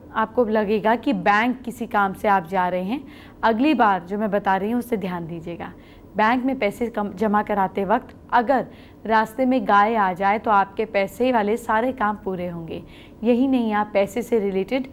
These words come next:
किसी भी काम पर जा रहे हों और आपके रास्ते में कोई सुंदर स्त्री आ जाए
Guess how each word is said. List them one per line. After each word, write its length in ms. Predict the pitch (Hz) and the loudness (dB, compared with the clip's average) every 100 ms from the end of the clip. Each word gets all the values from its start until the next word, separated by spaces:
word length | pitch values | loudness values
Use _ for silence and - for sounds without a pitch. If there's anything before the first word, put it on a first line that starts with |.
| - - - | -18 -20 -4
किसी 260 | 262 254 330 | -2 4 4
भी 120 | 311 349 | 6 4
काम 260 | 240 208 | 2 2
पर 160 | 185 208 | 0 -2
जा 180 | 202 190 | 2 2
रहे 160 | 190 202 | 2 0
हों 140 | 226 | 2
और 100 | 233 | 4
आपके 340 | 202 196 - | 4 2 -2
रास्ते 320 | 202 190 - 220 | 0 0 -2 -4
में 120 | 220 | -2
कोई 140 | 254 | -4
सुंदर 360 | 254 233 226 247 | -2 -4 0 0
स्त्री 340 | 247 269 262 | -2 0 4
आ 120 | 208 180 | 4 2
जाए 280 | 190 202 | 0 -4